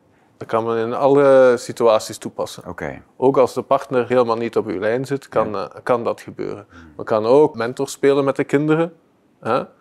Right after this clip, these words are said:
Speaker 1: Dat betekent een open gesprek heb-, hebben
Speaker 2: Hmm.
Speaker 1: over thema's die met, eh, wat doe je in de der-, welke situatie, hè?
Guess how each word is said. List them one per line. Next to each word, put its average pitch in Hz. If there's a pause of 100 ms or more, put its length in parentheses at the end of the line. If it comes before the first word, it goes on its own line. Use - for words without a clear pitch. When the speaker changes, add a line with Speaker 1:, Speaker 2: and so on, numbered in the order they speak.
(260)
Speaker 1:
Dat 110
betekent 117
een 101
open 131
gesprek 135
heb-, 123
hebben 127
Speaker 2:
Hmm. 123
Speaker 1:
over 117 (300)
thema's 123 (480)
die 117
met, 107
eh, 101
wat 110
doe 117
je 127
in 123
de 123
der-, 120
welke 123
situatie, 123 (120)
hè? 120